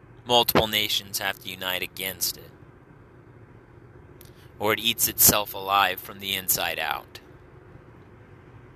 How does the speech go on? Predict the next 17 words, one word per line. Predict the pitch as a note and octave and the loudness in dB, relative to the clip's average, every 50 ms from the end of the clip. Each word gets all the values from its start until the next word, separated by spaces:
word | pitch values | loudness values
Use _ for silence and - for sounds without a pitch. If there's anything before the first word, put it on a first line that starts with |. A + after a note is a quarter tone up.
| - - - | -16 -12 -8
I'm | G#2+ B2 | 0 4
not | C#3 C#3 C#3+ - | 6 6 8 8
sure. | - - D3 B2 G#2+ F#2 D#2+ E2 E2 - - - - - - - - - - - - - - - - - - - - - - - - - - - - - - - - - - - - - - - - - - - - - - - - - - | 6 4 4 4 2 0 -2 -6 -14 -20 -20 -20 -20 -20 -20 -20 -20 -20 -20 -20 -20 -20 -20 -20 -20 -20 -20 -20 -20 -20 -20 -20 -20 -20 -20 -20 -20 -20 -20 -20 -20 -20 -20 -20 -20 -20 -20 -20 -20 -20 -20 -20 -20 -20 -20 -20 -20 -16 -6
But, | - D3+ D#3 - - - - - - - - - - - - - - - - - | -2 0 0 0 0 -2 -6 -6 -12 -14 -16 -18 -18 -20 -20 -20 -20 -20 -16 -8
you | A#2+ B2+ | -4 -2
know, | C3 C3+ C#3+ | 0 0 0
we | D3 | 2
had | D#3 F3 F#3 F3 | 4 4 4 4
this | F3 D3+ - | 0 -6 -8
fear | - - - F#3+ F#3+ F#3+ F#3+ F#3+ F#3 F#3 F#3 F3+ - - - - - - - - - - - - - - - - - - - - - - - - - - - - - - - - - | -8 -6 -4 -2 2 2 2 2 2 -2 -4 -6 -10 -20 -20 -20 -20 -20 -20 -20 -20 -20 -20 -20 -20 -20 -20 -20 -20 -20 -20 -20 -20 -20 -20 -20 -20 -20 -20 -20 -20 -20 -20 -16 -14
of | G#2+ - - | -14 -10 -2
possible | - D3 D#3 D#3 D3+ - - - D#3 D#3 D3 B2+ | 2 4 4 4 2 0 -4 -6 -6 -8 -8 -6
World | A#2+ B2+ B2+ B2+ G#2+ | -4 -4 -6 -6 -6
War | B2 A#2+ A#2 A2+ | -8 -8 -8 -8
Three | - C3+ C#3 C3 B2 A#2+ | -10 -12 -8 -6 -6 -6
with | A#2 A2 - | -6 -8 -8
Russia. | A2+ C#3 F3 F#3 F#3+ - - G3+ F3+ F3+ F3 F3 E3+ | -2 0 2 2 2 0 -4 -6 -4 -4 -4 -4 -6